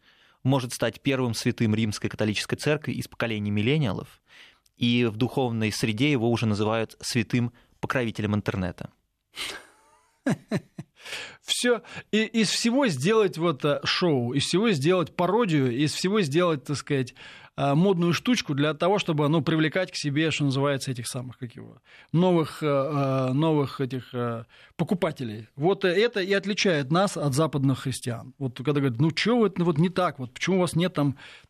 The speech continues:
Speaker 2: вот, э, где же рок-концерты, майки и весь мерчендайзинг, так сказать?»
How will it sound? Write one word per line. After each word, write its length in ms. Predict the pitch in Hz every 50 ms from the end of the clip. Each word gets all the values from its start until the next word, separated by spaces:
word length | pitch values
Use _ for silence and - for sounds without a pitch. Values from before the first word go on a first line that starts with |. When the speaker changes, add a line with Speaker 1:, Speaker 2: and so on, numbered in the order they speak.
| _ _
Speaker 2:
вот, 200 | - 143 151 147 -
э, 280 | 151 143 139 135 131 123
где 220 | 117 127 139 185
же 100 | 151 160
рок-концерты, 640 | 160 160 - - 156 147 - - 180 190 165 - 151
майки 400 | 135 143 160 175 165 131 - 131
и 420 | 127 127 127 127 127 127 131 127
весь 220 | 123 127 165 151 -
мерчендайзинг, 680 | 160 160 - - 165 151 156 160 160 135 139 131 120
так 100 | - 123
сказать?» 240 | - - - 113